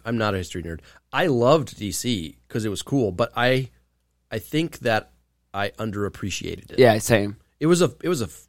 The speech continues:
Speaker 1: totally fun trip. I,
Speaker 2: I, I
Speaker 1: totally enjoyed myself.
Speaker 2: Same. I enjoyed it, but I'm, I'm not, I didn't enjoy the museums or anything like that.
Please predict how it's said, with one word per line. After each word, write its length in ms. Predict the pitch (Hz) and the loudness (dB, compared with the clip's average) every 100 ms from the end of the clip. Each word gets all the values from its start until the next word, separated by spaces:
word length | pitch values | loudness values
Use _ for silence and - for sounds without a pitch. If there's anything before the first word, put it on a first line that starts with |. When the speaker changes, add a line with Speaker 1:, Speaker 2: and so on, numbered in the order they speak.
| - | -8
Speaker 1:
totally 320 | 190 185 113 | -2 0 0
fun 220 | - 123 | 0 -2
trip. 280 | - 110 - - | 0 -2 -2 0
I, 80 | 147 | 4
Speaker 2:
I, 180 | 123 | 4
I 40 | - | 4
Speaker 1:
totally 300 | 196 185 131 | 4 4 2
enjoyed 280 | 107 113 92 | 2 0 0
myself. 240 | 85 - | -2 4
Speaker 2:
Same. 180 | 208 - | 6 6
I 140 | 165 208 | 6 6
enjoyed 520 | 170 131 131 131 151 | 6 8 10 10 10
it, 180 | 175 - | 8 6
but 160 | 131 147 | 6 8
I'm, 180 | 147 - | 8 4
I'm 180 | 147 160 | 4 6
not, 240 | 156 - | 6 6
I 60 | 143 | 6
didn't 220 | 151 127 | 4 4
enjoy 180 | 123 127 | 6 8
the 60 | 117 | 8
museums 520 | 113 104 110 110 110 | 6 4 2 2 0
or 40 | |
anything 140 | 101 113 | -2 -2
like 80 | |
that. 300 | - 90 69 | -2 -2 -2